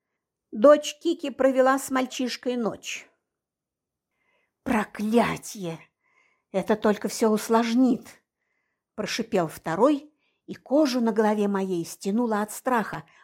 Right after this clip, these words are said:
а сердце замерло. «Сигард!» Он схватил Канилу за плечи и тряхнул. «Почему ты раньше не рассказал мне о девчонке?»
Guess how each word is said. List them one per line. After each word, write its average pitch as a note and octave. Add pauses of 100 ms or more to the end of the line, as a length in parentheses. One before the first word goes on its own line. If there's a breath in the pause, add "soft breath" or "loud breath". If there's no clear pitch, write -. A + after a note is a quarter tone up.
а -
сердце A3+
замерло. F#3 (540 soft breath)
«Сигард!» A3 (920)
Он A3
схватил G3+
Канилу G3
за E3+
плечи C4
и A#3
тряхнул. G#3+ (420)
«Почему D4
ты D4
раньше C4+
не G#3
рассказал G#3+
мне G3
о F3+
девчонке?» F#3